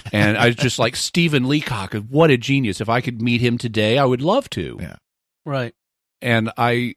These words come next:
Speaker 1: I heard a story, I think on the radio, or I may have read it on the internet some years ago, that if you, if you do, like,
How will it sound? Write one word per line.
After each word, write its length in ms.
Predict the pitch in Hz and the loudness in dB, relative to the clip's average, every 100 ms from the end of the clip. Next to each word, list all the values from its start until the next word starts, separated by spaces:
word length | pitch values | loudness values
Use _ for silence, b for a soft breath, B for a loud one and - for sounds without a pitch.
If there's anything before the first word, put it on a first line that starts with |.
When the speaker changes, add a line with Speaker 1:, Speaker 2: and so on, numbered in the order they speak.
| - | -6
Speaker 1:
I 180 | 120 110 | -4 -4
heard 600 | - 175 208 202 175 - | -4 0 2 2 0 -2
a 100 | 113 | -2
story, 580 | - - 143 147 127 120 - | -2 -2 0 2 0 -2 -2
I 140 | 107 | -4
think 240 | - 143 135 | -4 -4 -2
on 80 | |
the 80 | 104 | -4
radio, 640 | 95 104 113 104 92 90 | -2 0 2 0 0 -2
or 260 | 85 - 87 | -4 -2 0
I 40 | 82 | 2
may 140 | 95 | 0
have 120 | 82 | 0
read 140 | 80 80 | -2 -2
it 100 | 76 | -4
on 100 | 78 | -2
the 100 | 76 | -2
internet 340 | 76 76 80 _ _ _ _ _ _ - | -2 -4 -8 _ _ _ _ _ _ -4
some 260 | - 110 | 0 2
years 320 | 104 127 135 117 | 2 2 2 0
ago, 340 | 95 87 85 | -2 -2 0
that 240 | 85 85 - | -2 -4 0
if 300 | 131 147 - | 0 0 -2
you, 340 | 120 117 117 - | 0 2 0 -2
if 240 | 135 - | -4 -2
you 260 | 151 139 113 - 104 | -4 -4 -8 -14 -2
do, 300 | 120 120 117 | 2 2 0
like, 280 | 104 98 | -2 -4